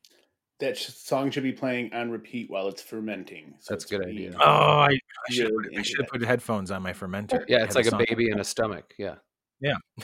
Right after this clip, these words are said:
Speaker 2: And, or,
Speaker 1: Isn't it
Speaker 2: it,
Speaker 1: like,
Speaker 2: 'cause that's where
Speaker 1: isn't that
Speaker 2: they're
Speaker 1: how they do
Speaker 2: grown, in
Speaker 1: that?
Speaker 2: the stomach. Yeah, it's
Speaker 3: <laughs>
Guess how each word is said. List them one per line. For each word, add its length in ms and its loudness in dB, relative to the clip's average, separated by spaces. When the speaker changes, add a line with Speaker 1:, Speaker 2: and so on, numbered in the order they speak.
Speaker 2:
And, 120 8
or, 100 4
Speaker 1:
Isn't 140 8
it 160 8
Speaker 2:
it, 60 8
Speaker 1:
like, 100 0
Speaker 2:
'cause 120 6
that's 200 12
where 80 10
Speaker 1:
isn't 100 10
that 140 10
Speaker 2:
they're 100 10
Speaker 1:
how 80 12
they 60 10
do 0 -
Speaker 2:
grown, 40 6
in 100 6
Speaker 1:
that? 80 2
Speaker 2:
the 40 -6
stomach. 380 0
Yeah, 120 -4
it's 380 -6
Speaker 3:
<laughs> 1200 4